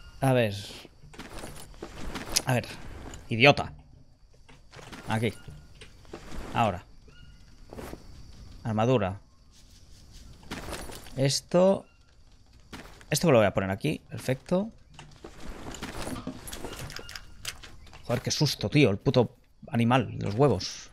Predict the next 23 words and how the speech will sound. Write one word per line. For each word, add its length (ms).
Y 160
esto 360
me 140
lo 80
llevo 420
y 260
nos 140
lo 80
vamos 260
a 60
poner. 480
Yo 100
qué 100
sé, 160
tío. 180
Da 140
igual. 220
Aquí. 240
Vale. 240
Tenemos 260
esto 340
bastante 400
bien. 320